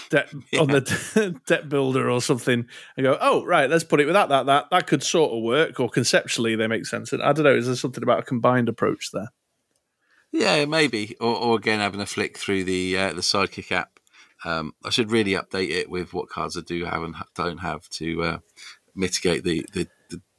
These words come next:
Speaker 2: disappointment. But, um,
Speaker 1: Yes.
Speaker 2: That takes forever. Um, but yeah, I mean, there's, there's a few nuggets that have caught, caught me eye. Um, that, that Jimmy Woo's definitely solid.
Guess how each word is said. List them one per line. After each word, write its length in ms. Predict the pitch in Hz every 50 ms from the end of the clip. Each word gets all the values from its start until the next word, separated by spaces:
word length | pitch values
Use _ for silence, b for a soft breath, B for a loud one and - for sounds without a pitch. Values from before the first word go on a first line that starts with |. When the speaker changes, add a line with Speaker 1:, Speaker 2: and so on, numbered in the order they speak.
| _ -
Speaker 2:
disappointment. 720 | - 95 - - - - - 98 82 - 85 80 69 - - _
But, 280 | - 92 85 - - -
um, 340 | 87 82 82 80 82 85 - _ _ _ _ _ - 156
Speaker 1:
Yes. 480 | 139 110 - - - - - - - - _
Speaker 2:
That 140 | - 95 -
takes 240 | - 90 - - -
forever. 460 | - - 80 82 80 - 80 78 - _ _ b b b b b b _ _ -
Um, 640 | 90 90 87 87 90 90 90 87 87 87 90 90 90 _ _ _ _ _ _ _ _ _ _ _ _ _ _ _ _ _ _ _ _ _ _ _ _ _ _ _ _ _
but 160 | - 156 135
yeah, 180 | 196 208 170 123 - -
I 80 | - 131
mean, 120 | 147 156
there's, 140 | 160 170 160
there's 160 | - 180 165 156
a 60 | 151
few 240 | - - 190 180 160
nuggets 400 | 139 120 107 117 117 71 - -
that 60 | 113
have 120 | 101 -
caught, 320 | - - 180 - - - -
caught 240 | - 139 123 -
me 140 | 98 113 117
eye. 340 | 120 110 98 95 104 120 131 - _ _ b b b b b b
Um, 800 | - 98 98 98 95 95 95 95 98 95 98 98 98 92 - - - _ -
that, 200 | 107 110 - - -
that 200 | 113 117 104 92
Jimmy 360 | - - 123 113 107 107 101
Woo's 400 | 98 107 110 107 101 95 95 -
definitely 460 | - 107 95 - - - 60 78 92 90
solid. 460 | - - 95 90 90 92 98 95